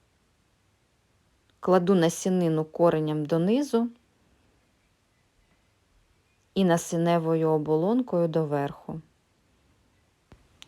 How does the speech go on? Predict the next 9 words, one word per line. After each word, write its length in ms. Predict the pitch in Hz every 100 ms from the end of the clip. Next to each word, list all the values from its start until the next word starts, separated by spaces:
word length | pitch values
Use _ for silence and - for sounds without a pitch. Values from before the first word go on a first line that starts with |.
| - -
До 200 | 170 185
речі, 320 | 196 226 -
поділіться 760 | 170 185 180 226 247 - 175 - -
в 80 |
коментарях, 800 | - 180 175 185 175 190 269 -
які 320 | 185 185 196 185
огірки 540 | 190 202 220 - 185
та 140 | 180
кабачата 760 | 208 165 165 170 226 285 -